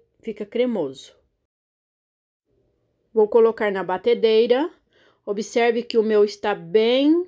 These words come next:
congelado, mas você deixe apenas três a quatro horas até congelar as voltas e o meio ficar cremoso. Mas assim também dá certo. Eu vou começar batendo com essa raquete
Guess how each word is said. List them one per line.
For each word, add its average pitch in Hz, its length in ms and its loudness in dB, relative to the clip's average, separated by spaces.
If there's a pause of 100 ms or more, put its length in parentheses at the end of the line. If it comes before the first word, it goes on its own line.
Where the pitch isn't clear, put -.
congelado, 214 960 -2 (540)
mas 214 220 0
você 226 320 2
deixe 233 400 4
apenas 247 420 -2
três 277 380 0
a 285 80 -4
quatro 277 380 -4
horas 170 400 0
até 247 380 -2
congelar 220 680 0
as 196 200 -2
voltas 208 600 -2
e 262 80 -4
o 262 40 -4
meio 233 300 2
ficar 233 360 -8
cremoso. 208 680 0 (200)
Mas 233 260 -4
assim 294 320 2
também 262 340 2
dá 262 140 -2
certo. 160 500 -6 (1600)
Eu 226 100 4
vou 254 180 4
começar 262 500 2
batendo 247 640 0
com 208 280 -2
essa 196 500 -2
raquete 233 760 -2